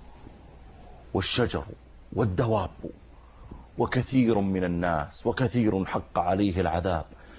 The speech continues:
ومن يهن الله فما له من مكرم". والله إنه يحدث في القلب فعلا من الإيمان والقرب من الله سبحانه وتعالى والتوجه إليه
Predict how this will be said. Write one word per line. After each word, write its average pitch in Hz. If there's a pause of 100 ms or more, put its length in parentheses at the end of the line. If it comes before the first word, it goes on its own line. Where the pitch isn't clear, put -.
(320)
ومن 120
يهن 104
الله 92
فما 104
له 98
من 92
مكرم". 92 (920)
والله 107
إنه 95
يحدث 95
في -
القلب 80 (400)
فعلا 78
من 78 (1120)
الإيمان 95 (800)
والقرب 90 (240)
من 92
الله 85
سبحانه 82
وتعالى 78 (140)
والتوجه 98
إليه 104